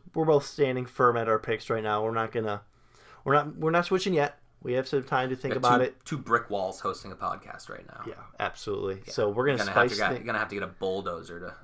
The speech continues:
Speaker 2: to take these takes away.
Speaker 1: So we're gonna come back with our draft, and this one will be a fun one. Jake will explain it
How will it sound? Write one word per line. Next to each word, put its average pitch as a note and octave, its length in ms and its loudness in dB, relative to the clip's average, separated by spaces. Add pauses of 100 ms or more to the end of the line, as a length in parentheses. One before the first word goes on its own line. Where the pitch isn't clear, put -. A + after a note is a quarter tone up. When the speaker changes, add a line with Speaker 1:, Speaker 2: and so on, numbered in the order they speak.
(200)
Speaker 2:
to G2+ 100 -12
take F#2+ 260 -12
these F#2 200 -14
takes - 260 -14
away. C#2 160 -12 (760)
Speaker 1:
So C#3 200 6
we're D#3 160 10
gonna C3 140 4
come C#3 180 0
back A#2+ 220 6
with A2 260 -2
our G#2 180 4
draft, G2+ 680 0
and G2 220 -8
this A2+ 340 -4
one A#2+ 180 0
will G#2 100 -2
be F2+ 160 -6
a G2 40 -4
fun B2 260 2
one. D3 300 0
Jake A#2+ 220 0
will A2 120 2
explain C3 360 -2
it C3+ 160 -4